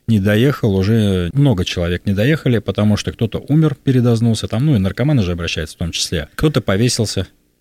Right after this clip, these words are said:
ну и повесились на моей памяти уже трое. Ну, в алкогольном опьянении, там были игроманы, были долги большие, вот так. Ну, всё в таком опьянении. Кто-то сел, кого-то посадили, потому что в нетрезвом состоянии, попал, там, Д Т П совершил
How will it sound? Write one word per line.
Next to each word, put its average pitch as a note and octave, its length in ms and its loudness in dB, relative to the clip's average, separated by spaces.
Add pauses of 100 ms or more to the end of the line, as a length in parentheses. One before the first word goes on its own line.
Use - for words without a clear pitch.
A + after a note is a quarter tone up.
(140)
ну C#3 220 2
и - 20 2
повесились A2+ 560 0
на G2 60 0
моей A2 180 2
памяти A#2 320 0
уже F#2 140 -4
трое. D2 320 -6 (720)
Ну, G#2 880 2
в F#2 60 -4
алкогольном G2+ 500 2
опьянении, C#3 560 2
там G2 180 -2
были E2+ 220 -2
игроманы, C3+ 500 0
были F2+ 200 -2
долги G2 320 -2
большие, A2 560 -2
вот F2 240 -12
так. - 280 -10
Ну, D3+ 200 0
всё D3 220 0
в - 40 -10
таком G#2+ 280 0
опьянении. G2 440 2
Кто-то D#3+ 320 0
сел, C#3+ 340 2
кого-то G#2+ 300 0
посадили, G2+ 480 -2
потому F#2+ 360 0
что - 140 -6
в F#2+ 40 2
нетрезвом F#2 400 -2
состоянии, G#2+ 540 0
попал, E2+ 380 -4
там, E2 160 -6
Д E2+ 120 -4
Т - 100 -6
П C#3 160 -2
совершил G#2 640 -2